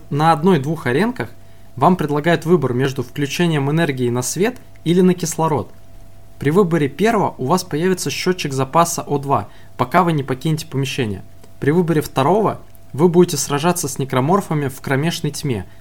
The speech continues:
И это охрененная идея, только вот такое ощущение, что сделана она только для одного рекламного ролика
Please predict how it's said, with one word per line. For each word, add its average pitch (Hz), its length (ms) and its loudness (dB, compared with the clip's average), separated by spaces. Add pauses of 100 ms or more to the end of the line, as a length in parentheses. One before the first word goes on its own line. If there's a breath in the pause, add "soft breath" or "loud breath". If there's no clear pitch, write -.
(160)
И 160 140 0
это 185 460 0
охрененная 175 680 0
идея, 135 280 -2
только 147 340 -4
вот 170 160 -2 (400 loud breath)
такое 175 300 2
ощущение, 190 540 0
что - 260 -4
сделана 180 420 2
она 143 160 2
только 131 320 -2
для 135 180 0
одного 135 320 2
рекламного 147 560 0
ролика 135 400 0